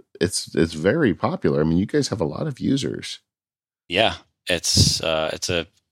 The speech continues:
Speaker 2: very global community at this point. Um, I think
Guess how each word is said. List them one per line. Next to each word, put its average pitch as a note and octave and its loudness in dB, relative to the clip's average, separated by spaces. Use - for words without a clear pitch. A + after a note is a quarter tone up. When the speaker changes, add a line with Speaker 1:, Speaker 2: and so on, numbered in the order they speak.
Speaker 2:
very E2+ 0
global E2+ -4
community E2 -6
at - -20
this - -4
point. E2 -8
Um, D#2+ -10
I - -20
think E2 -8